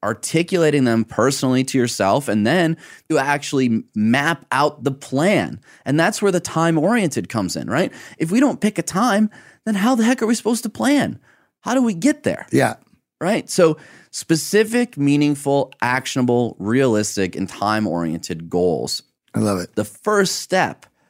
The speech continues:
Speaker 1: to setting this accountability in your life. Now, what can we do on a daily basis to make ourselves more accountable?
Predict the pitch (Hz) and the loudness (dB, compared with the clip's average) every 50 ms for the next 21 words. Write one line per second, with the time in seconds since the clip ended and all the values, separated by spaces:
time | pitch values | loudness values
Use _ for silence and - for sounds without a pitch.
0 | _ _ _ _ - 131 123 - - 135 131 143 143 135 131 127 - 135 - - | _ _ _ _ -10 -8 -8 -4 0 0 2 2 2 2 0 0 -2 -4 -4 -2
1 | 120 113 113 110 95 95 98 98 98 95 98 95 95 - 69 92 95 95 101 92 | 0 2 2 2 2 2 2 2 2 2 2 0 -2 -2 -2 -2 0 -2 -2 -4
2 | - - 92 92 90 95 95 98 120 170 170 98 - - - - - _ _ _ | -6 -4 -2 0 0 0 0 0 0 0 0 -2 -4 -6 -16 -20 -20 _ _ _
3 | _ _ _ _ _ _ _ _ _ _ _ _ _ _ _ - - 98 117 147 | _ _ _ _ _ _ _ _ _ _ _ _ _ _ _ -6 -2 -2 0 0
4 | 165 117 - - _ _ _ _ _ _ _ _ _ _ _ _ _ _ _ _ | 0 -2 -4 -8 _ _ _ _ _ _ _ _ _ _ _ _ _ _ _ _
5 | _ - 107 147 156 - 185 165 151 139 120 127 135 135 123 117 110 104 101 85 | _ -4 -4 -4 -4 -2 0 0 0 0 2 2 2 2 2 2 0 0 -2 -2
6 | 110 117 143 170 165 151 120 87 92 87 85 82 - - 82 82 - - - - | 0 0 2 2 2 2 2 0 -2 -4 -4 -4 -6 -6 -6 -8 -8 -8 -6 -4
7 | 90 92 95 98 - 90 87 - - 90 85 85 80 - - 87 82 80 80 78 | -4 -2 -2 -4 -4 -4 -6 -4 -4 -4 -4 -4 -4 -6 -6 -6 -4 -4 -4 -6
8 | - - 123 127 143 113 80 71 - - _ | -6 -4 -2 0 0 0 -2 -4 -8 -14 _